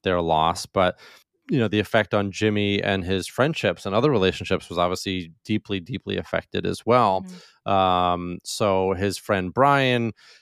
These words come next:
Speaker 1: you know, the sort of ever the optimist or ever the sort of positive person,
Speaker 2: Mm-hmm.
Speaker 1: that just, it was an energy that Jimmy couldn't really handle.
Speaker 2: Mm-hmm.
Speaker 1: And,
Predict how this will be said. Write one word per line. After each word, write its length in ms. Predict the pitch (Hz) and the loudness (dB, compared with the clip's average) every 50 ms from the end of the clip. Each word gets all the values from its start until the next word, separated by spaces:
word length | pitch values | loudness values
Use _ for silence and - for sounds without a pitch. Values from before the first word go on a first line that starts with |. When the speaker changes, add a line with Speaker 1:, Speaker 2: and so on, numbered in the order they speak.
| _ _ | _ _
Speaker 1:
you 80 | - 107 | -4 -2
know, 380 | 98 95 92 92 92 92 87 - _ | 0 2 2 2 0 -2 -4 -6 _
the 100 | 104 104 | -4 -4
sort 260 | - - 107 101 90 | -4 -2 -2 0 0
of 180 | 95 85 78 - _ _ _ _ _ _ _ _ _ | 0 -2 -4 -10 _ _ _ _ _ _ _ _ _
ever 360 | 131 120 110 113 117 117 110 | 2 2 4 4 4 4 4
the 360 | 92 104 104 101 101 104 101 - | 2 2 0 2 2 0 0 2
optimist 720 | 95 104 117 - - 120 110 110 110 110 101 - - - | 4 2 2 2 0 0 2 4 2 2 2 0 -4 -2
or 60 | 98 90 | 0 2
ever 260 | 98 104 98 107 98 | 2 2 2 0 0
the 120 | 95 101 | 0 -2
sort 220 | - - 110 101 101 | -2 0 0 0 0
of 140 | 95 - - | 0 -2 -2
positive 720 | - 107 101 107 101 95 107 98 110 107 104 98 - - | 0 2 2 2 2 2 2 2 4 4 2 0 -4 -8
person, 640 | - - 123 131 - - - 123 120 113 113 117 113 | -2 0 2 2 2 2 2 2 2 2 0 -2 -2
Speaker 2:
Mm-hmm. 80 | 190 190 - - _ _ - - _ - | -4 -8 -14 -20 _ _ -20 -20 _ 0
Speaker 1:
that 260 | 104 101 104 - - | 2 2 2 2 0
just, 280 | - 113 104 - - - 95 - - - | -2 -4 -4 -4 -8 -14 -18 -16 -6 -4
it 100 | 123 110 | -4 -2
was 300 | 104 95 104 110 107 - | 2 4 4 4 4 2
an 160 | 107 104 98 - | 0 -2 -2 -2
energy 640 | 104 104 104 107 110 110 101 98 107 110 107 107 110 | -2 -2 0 0 0 -2 0 2 2 4 4 4 4
that 260 | 92 104 101 98 104 104 | 4 4 2 2 0 -2
Jimmy 760 | - 107 110 110 113 113 113 110 110 110 110 110 110 107 - _ _ _ _ - | 0 0 2 2 2 2 2 4 4 4 2 2 0 -2 -6 _ _ _ _ -6
couldn't 340 | - 123 120 110 123 120 117 | 0 0 0 2 0 -4 0
really 340 | 123 123 120 127 131 127 110 | 0 2 4 4 4 4 4
handle. 500 | 104 107 143 196 202 123 71 50 - - - - - - _ | 2 2 2 2 2 2 0 -2 -4 -10 -16 -20 -20 -20 _
Speaker 2:
Mm-hmm. 300 | 208 196 196 190 180 175 180 - _ _ _ _ _ _ _ _ _ _ _ _ _ _ _ | -16 -16 -14 -16 -16 -18 -20 -20 _ _ _ _ _ _ _ _ _ _ _ _ _ _ _
Speaker 1:
And, 800 | - 113 104 101 98 98 95 95 92 92 90 90 87 87 80 - | -2 0 2 2 2 2 0 0 0 -2 -2 -4 -6 -8 -10 -12